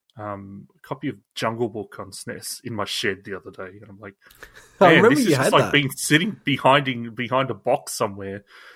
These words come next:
Speaker 1: This thing is
Speaker 2: <laughs>
Speaker 1: so dusty that, you know, I need to, you know,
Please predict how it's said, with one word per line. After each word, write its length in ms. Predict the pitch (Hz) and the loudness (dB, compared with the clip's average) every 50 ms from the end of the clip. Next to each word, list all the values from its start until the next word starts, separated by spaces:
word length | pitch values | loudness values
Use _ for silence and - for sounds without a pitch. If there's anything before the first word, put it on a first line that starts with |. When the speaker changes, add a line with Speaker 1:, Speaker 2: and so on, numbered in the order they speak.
| - - | -4 0
Speaker 1:
This 220 | 180 - 143 247 | 0 2 4 4
thing 180 | - 170 160 147 | 4 4 2 2
is 100 | - - | 0 0
Speaker 2:
<laughs> 40 | - | 0
Speaker 1:
so 180 | - 151 147 | 0 0 0
dusty 500 | 139 - 135 123 120 - - - 123 110 104 | 2 2 4 4 4 2 -2 -4 -4 -4 0
that, 300 | 107 104 104 107 - 117 | 0 0 0 0 -2 -6
you 80 | 107 | -8
know, 160 | 104 104 101 101 | -6 -4 -4 -4
I 40 | 101 101 104 107 | -6 -8 -12 -14
need 140 | 113 107 - | -14 -14 -14
to, 200 | - 104 92 90 _ _ _ | -14 -14 -14 -16 _ _ _
you 100 | - 117 | -16 -14
know, 220 | 101 95 95 101 | -12 -12 -12 -14